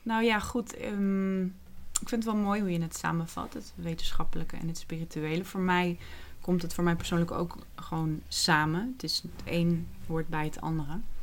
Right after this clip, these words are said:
Want in cacao zitten wel vijfhonderd verschillende componenten die allemaal weer een andere uitwerking hebben. En onderzoekers, wetenschappers zijn nog steeds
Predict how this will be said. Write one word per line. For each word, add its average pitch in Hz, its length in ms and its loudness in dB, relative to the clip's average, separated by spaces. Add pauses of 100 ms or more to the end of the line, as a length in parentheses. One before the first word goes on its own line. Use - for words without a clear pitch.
(240)
Want 170 260 0
in 170 400 4
cacao 165 520 2
zitten 156 520 -2 (420)
wel 156 420 2 (360)
vijfhonderd 180 1000 2
verschillende 160 640 -2 (220)
componenten 170 760 2
die 175 240 -2
allemaal 175 760 0
weer 165 320 0
een 165 180 0
andere 160 340 0
uitwerking 151 640 -2
hebben. 151 200 -2
En 165 260 0 (340)
onderzoekers, 175 600 2
wetenschappers 170 680 0
zijn 160 220 0
nog 160 140 -2
steeds - 460 0